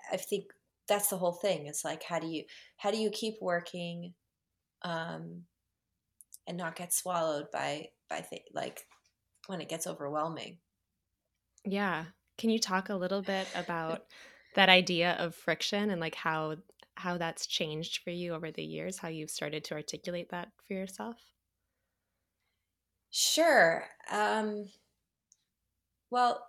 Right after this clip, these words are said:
Speaker 1: a lot of things happened actually this year during the pandemic, which, um,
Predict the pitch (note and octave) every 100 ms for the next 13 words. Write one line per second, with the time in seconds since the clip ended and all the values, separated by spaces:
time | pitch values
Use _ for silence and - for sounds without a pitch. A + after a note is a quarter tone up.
0 | - A#3 A3+ A3+ C#4 G4+ - A#3+ A3 G#3+
1 | - F#3 - G3 F#3 F3+ F3+ - F3+ F3
2 | E3+ E3+ - E3+ E3 D3+ - - _ F#3
3 | F3+ E3+ D#3+ E3 D#3 D3+ - - - -
4 | - _ _ _ _ _ - F3 - -
5 | - - _ _ _ _ - D#3+ A2+ -
6 | F#3